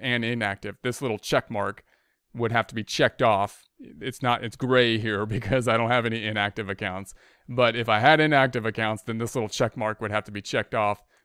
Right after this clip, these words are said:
to see the inactive accounts, and then you can basically reactivate them at that point.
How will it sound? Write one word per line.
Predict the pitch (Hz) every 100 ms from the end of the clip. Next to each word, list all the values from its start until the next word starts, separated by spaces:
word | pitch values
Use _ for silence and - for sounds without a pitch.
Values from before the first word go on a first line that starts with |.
| _
to | 123
see | 113 - 135
the | 123 120
inactive | 127 120 110 123
accounts, | 107 - 113 113 -
and | 104
then | 104
you | 101
can | 107 98
basically | 104 101 95 107 98
reactivate | 98 110 101 104 104 95 92
them | 101 95
at | 101 95
that | 90 -
point. | - 98 92